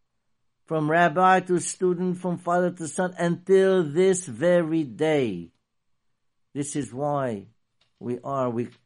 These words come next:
our characteristics are Rahmanim, Baishanim, Gomlei Hasadim. This is why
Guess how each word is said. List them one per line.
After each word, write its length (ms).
our 200
characteristics 960
are 380
Rahmanim, 680
Baishanim, 760
Gomlei 340
Hasadim. 640
This 220
is 140
why 440